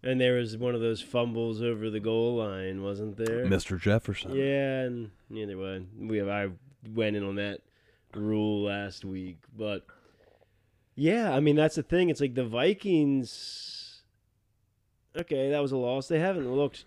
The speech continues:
Speaker 1: terrible. They haven't looked great. They're not, I mean, they're no one to be fearful of.
Speaker 2: They're a handsome oh and two.
Speaker 1: And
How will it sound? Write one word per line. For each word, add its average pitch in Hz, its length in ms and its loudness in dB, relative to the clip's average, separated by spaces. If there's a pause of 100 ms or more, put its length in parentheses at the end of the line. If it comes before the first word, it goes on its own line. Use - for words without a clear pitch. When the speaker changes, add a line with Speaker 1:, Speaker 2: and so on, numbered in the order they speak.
Speaker 1:
terrible. 117 520 2
They 127 80 6
haven't 135 180 2
looked 110 240 -4
great. 107 460 -2
They're 113 180 0
not, 120 400 -2
I 123 140 0
mean, 139 140 4
they're 143 120 6
no 147 140 4
one 147 140 4
to 131 40 0
be 123 220 -2
fearful 113 540 0
of. 90 420 0
Speaker 2:
They're 113 140 10
a 110 40 8
handsome 113 400 4
oh 98 180 6
and 90 140 0
two. 87 320 -10 (600)
Speaker 1:
And 165 540 6